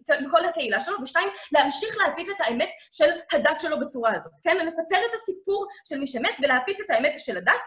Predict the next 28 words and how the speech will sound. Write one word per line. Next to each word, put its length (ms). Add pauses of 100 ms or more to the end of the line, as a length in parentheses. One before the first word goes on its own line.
(300)
כדי 240
להבטיח 600
את 60
המשכיות 380
הקהילה. 360 (280)
והוא 160
יוכל 200 (220)
להמשיך 340
לעשות 320
את 80
זה, 60 (320)
אולי 340
אם 60
הוא 100
יהיה 160
עם 140
עבדים 300
יהודים 320
הוא 100
יוכל 200
לעשות 320
את 60
זה 120
בשושו, 440 (160)
אולי 120
אם 160
יהיה 180 (120)
עבדים 320